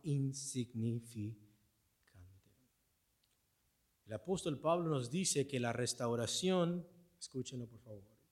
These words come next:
nos dice que la restauración de un hermano envuelve dos partes.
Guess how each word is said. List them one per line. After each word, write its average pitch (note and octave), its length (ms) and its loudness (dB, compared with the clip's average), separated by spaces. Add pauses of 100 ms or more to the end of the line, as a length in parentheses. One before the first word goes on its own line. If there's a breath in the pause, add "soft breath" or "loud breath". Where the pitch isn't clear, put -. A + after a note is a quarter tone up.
(1400)
nos A#2+ 260 -2
dice G3+ 340 0
que E3 120 -2
la C3+ 140 2
restauración B2+ 1000 0
de C3+ 80 0
un C#3+ 200 0
hermano A#2+ 720 -2
envuelve A#2 580 -4
dos G#2 580 -8 (560)
partes. - 640 -20